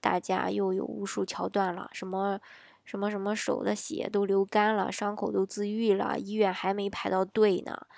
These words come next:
医院急诊对于每个病人都是有自己的一个等待判断的，属于第一级的就不用说了，直接就推进去了。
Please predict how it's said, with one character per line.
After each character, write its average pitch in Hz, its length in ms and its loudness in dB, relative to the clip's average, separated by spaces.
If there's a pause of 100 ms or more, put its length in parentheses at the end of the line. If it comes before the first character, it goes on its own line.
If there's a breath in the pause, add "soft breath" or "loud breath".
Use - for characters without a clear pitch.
(1120 loud breath)
医 277 440 6
院 254 380 6
急 220 280 0
诊 196 240 2
对 240 180 4
于 220 80 2
每 220 220 -2
个 208 120 4
病 233 240 2
人 196 200 -2
都 233 180 6
是 214 280 0
有 - 200 -4
自 - 220 -6
己 196 120 -4
的 - 140 -2
一 202 240 -2
个 202 240 4
等 - 240 -6
待 - 140 -4
判 233 340 -2
断 185 220 -2
的， - 200 -10
属 - 280 -4
于 226 120 2
第 269 280 4
一 262 40 2
级 196 200 -2
的 190 120 6
就 190 120 4
不 190 160 0
用 196 180 -2
说 196 180 -4
了， - 140 0
直 190 180 0
接 226 200 4
就 220 120 2
推 202 280 0
进 190 200 -4
去 - 140 -6
了。 - 160 -6